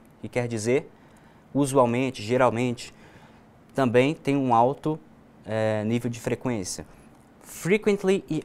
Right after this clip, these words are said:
often. Essas duas palavras, elas têm o mesmo sentido, que quer dizer frequentemente. Então, vocês podem usar e-, elas de forma intercambiável.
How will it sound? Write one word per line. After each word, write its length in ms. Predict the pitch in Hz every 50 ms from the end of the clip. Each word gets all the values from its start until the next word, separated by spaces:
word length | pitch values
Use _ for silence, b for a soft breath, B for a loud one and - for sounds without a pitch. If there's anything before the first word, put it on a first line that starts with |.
| - -
often. 540 | 123 131 143 143 - - - 107 95 92 - - - - - - - - - - - - - - - - - - - - -
Essas 240 | - - 160 156 151
duas 180 | 175 196 202
palavras, 640 | - - 135 120 127 143 160 139 120 107 101 - - - -
elas 240 | 120 127 135 131
têm 100 | - -
o 60 | 156 147
mesmo 340 | 131 127 139 160 165 170
sentido, 540 | 170 - 185 180 - - 117 98 85 92 101 110 -
que 80 | -
quer 180 | - - 127 127
dizer 220 | 120 110 113 120
frequentemente. 960 | 135 - - - 135 131 - - 135 139 139 - 143 117 87 78 - - - - - - - - - - - - - - - - - - - - - - - -
Então, 160 | - - 120 113
vocês 160 | - - 120
podem 320 | - - 120 117 123 127
usar 260 | 127 117 120 117 113
e-, 180 | 104 104 110 110 -
elas 240 | - 104 113 127 123
de 80 | 123 123
forma 300 | - 110 113 123 127 123
intercambiável. 720 | 120 - 123 - - 113 117 127 120 98 73 - -